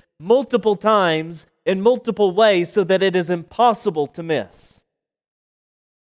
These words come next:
We know that a person is not justified by works of the law,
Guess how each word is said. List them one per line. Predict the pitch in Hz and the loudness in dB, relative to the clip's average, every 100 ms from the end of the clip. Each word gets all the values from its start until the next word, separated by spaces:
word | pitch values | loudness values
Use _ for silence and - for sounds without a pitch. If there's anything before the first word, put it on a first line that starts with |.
| _ _ _ - | _ _ _ -10
We | 190 269 | -4 0
know | 254 240 | 2 2
that | 233 | 2
a | 196 | 0
person | - 226 220 214 | -2 -4 -4 -4
is | 170 143 | -4 -4
not | 185 240 262 - | -2 0 0 -2
justified | 185 233 220 220 220 214 165 | -2 -2 -2 -2 0 0 0
by | 190 | 0
works | 185 202 202 - | 2 0 -2 -8
of | 185 | -6
the | 190 | 0
law, | 190 180 151 113 | 2 2 2 -2